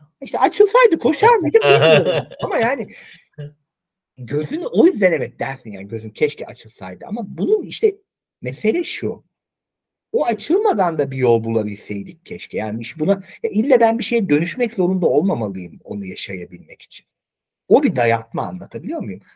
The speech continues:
Speaker 1: Ama bunu anlamak kolay bir şey. Bunu anlamak için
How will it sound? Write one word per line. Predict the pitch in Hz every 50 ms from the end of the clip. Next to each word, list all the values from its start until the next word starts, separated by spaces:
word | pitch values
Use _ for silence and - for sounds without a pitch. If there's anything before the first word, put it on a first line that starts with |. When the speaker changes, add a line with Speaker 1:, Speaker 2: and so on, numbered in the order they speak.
| _ -
Speaker 1:
Ama | 311 440 427 220
bunu | 185 269 - -
anlamak | 175 175 180 185 202 214 240 277 - _
kolay | - - 120 110 104 92 90 92
bir | 92
şey. | - - 76 78 -
Bunu | 156 202 294 - 135
anlamak | 131 131 143 170 220 254 240 - 147
için | 139 - - 110 104 104 -